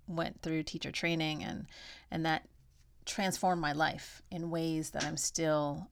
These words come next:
um, noticing and in ways that's, that are still unfolding. And what I did begin to work on was to undo these stories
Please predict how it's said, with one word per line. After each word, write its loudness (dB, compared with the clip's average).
um, -4
noticing 0
and -2
in 0
ways 0
that's, -10
that 0
are -2
still 0
unfolding. -2
And 8
what 4
I 2
did 0
begin 2
to 2
work 2
on 0
was 2
to 0
undo 4
these 0
stories 0